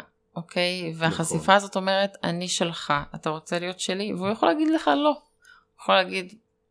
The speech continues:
Speaker 1: "לא תודה, להתראות." ואז עכשיו אני כאילו עובדת עם עצמי על לשחרר, לרצות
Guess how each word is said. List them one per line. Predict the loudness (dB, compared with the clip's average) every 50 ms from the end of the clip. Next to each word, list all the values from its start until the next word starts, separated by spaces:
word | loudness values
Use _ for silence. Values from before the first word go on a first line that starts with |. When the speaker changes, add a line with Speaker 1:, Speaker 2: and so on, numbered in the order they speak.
| _ _ _ _ _ -8
Speaker 1:
"לא | -4 -2 -2 -2
תודה, | -2 -4 -4 -4 -4 -6 -8 -8
להתראות." | -10 -8 -8 -8 -8 -8 -8 -10 -12 -20 -20 _ _ _ _ _ -20 -20 -20 -20 _ _ _ _ _ -14
ואז | -14 -10 -6 -2 0 0 2 2 2 0 0 -2 -4 -2 -2 -2 0
עכשיו | -2 0 4 4 4 4 4 2
אני | 0 0 -2 -4 -6 _ _ _
כאילו | -10 -4 -2 -2 0 0 -2 -2 -4 -6 -8 -8 -10 _ _ _ _ _ _
עובדת | -2 -2 2 4 4 4 4 2 0 -2 -2
עם | -2 -2
עצמי | -4 -6 -8 -6 -4 -4 -4 -4 -6 -4 0
על | 0 2 2 2
לשחרר, | 0 0 -2 -2 -6 -4 -2 0 2 2 2 0 0
לרצות | 0 0 0 0 0 0 4 6 6 6 6 2